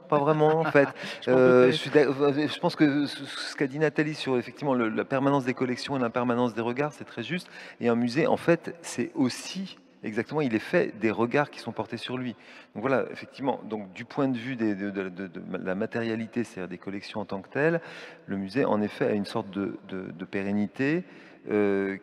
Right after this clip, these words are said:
Speaker 1: qui assure du coup son action successive de génération en génération dans des sociétés complètement différentes. Mais le musée fait aussi, et peut-être plus encore, de la manière dont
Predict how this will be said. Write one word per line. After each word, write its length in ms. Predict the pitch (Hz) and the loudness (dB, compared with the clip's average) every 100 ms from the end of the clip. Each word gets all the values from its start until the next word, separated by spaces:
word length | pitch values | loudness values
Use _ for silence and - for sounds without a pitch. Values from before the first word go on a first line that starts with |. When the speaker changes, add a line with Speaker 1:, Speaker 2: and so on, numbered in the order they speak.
| - | -12
Speaker 1:
qui 220 | - 110 | 0 0
assure 680 | 95 - - 156 165 170 139 | 0 -4 -8 -4 0 0 0
du 140 | 110 | -4
coup 260 | - 151 156 | -10 -10 -8
son 220 | - 107 | -2 0
action 640 | 101 - - 139 151 156 | 0 -4 -4 -2 0 0
successive 840 | 147 104 - 101 - 135 139 113 | -2 -10 -10 -12 -10 -10 -6 -4
de 120 | 101 98 | -4 -6
génération 480 | 101 98 101 - | -4 -2 -4 -4
en 20 | 107 | -6
génération 460 | 101 98 101 - | -2 -2 -2 -6
dans 100 | 139 | -6
des 100 | 113 | -6
sociétés 400 | 107 107 - - | -8 -10 -12 -8
complètement 380 | 120 107 104 101 | -6 -6 -6 -8
différentes. 400 | 98 - 92 92 - - - - - | -10 -12 -10 -10 -12 -16 -16 -12 -2
Mais 400 | 113 131 131 - | 4 6 6 2
le 100 | 104 | -4
musée 300 | 110 101 120 | -4 -4 -6
fait 240 | - 110 - | -4 -6 -4
aussi, 580 | 127 117 - - 131 - - | -2 -2 -2 -10 -10 -8 -4
et 220 | 101 - - - | -4 -6 -18 -18
peut-être 300 | 104 113 - | -8 -6 -6
plus 500 | - - 147 156 - | -12 -12 -6 -4 -2
encore, 460 | 120 - 156 185 151 | -4 0 2 2 2
de 80 | 107 | 0
la 140 | 98 | 0
manière 480 | 107 123 147 175 160 | 0 0 2 2 2
dont 240 | 117 139 | 2 0